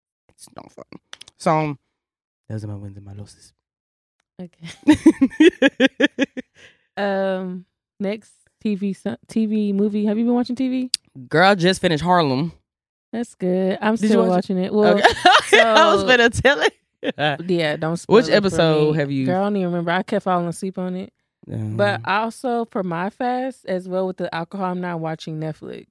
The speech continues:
Speaker 1: Oh, yeah, I
Speaker 2: I'm, like,
Speaker 1: forgot. That's right.
Speaker 2: streaming things. So
Speaker 1: I still
Speaker 2: I
Speaker 1: am.
Speaker 2: will,
Speaker 1: <laughs>
Speaker 2: <laughs> I will check back in with y'all, um, whenever the fast is over and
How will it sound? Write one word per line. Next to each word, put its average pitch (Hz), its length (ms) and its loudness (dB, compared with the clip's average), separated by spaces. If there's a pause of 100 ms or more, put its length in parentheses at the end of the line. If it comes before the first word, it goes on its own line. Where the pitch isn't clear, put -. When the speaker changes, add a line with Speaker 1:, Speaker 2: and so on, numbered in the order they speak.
(140)
Speaker 1:
Oh, 160 60 6
yeah, 156 200 4
I - 20 2
Speaker 2:
I'm, 139 80 0
like, 170 140 -2
Speaker 1:
forgot. 127 360 2 (140)
That's 127 180 -8
right. 113 60 -4
Speaker 2:
streaming 190 400 0
things. 196 480 -4
So 160 1080 -2 (140)
Speaker 1:
I 113 80 -10
still 107 280 -8
Speaker 2:
I 220 60 0
Speaker 1:
am. 285 80 0
Speaker 2:
will, 302 300 2
Speaker 1:
<laughs> - 840 2 (400)
Speaker 2:
<laughs> - 60 -8
I 214 160 0
will 202 100 0
check 233 300 -4
back 247 160 -2
in 254 120 -4
with 254 160 -6
y'all, 196 520 -2 (240)
um, 175 480 -2 (160)
whenever 185 340 -2
the 180 100 -6
fast 185 280 -2
is 196 100 -8
over 180 220 -2
and 180 260 -6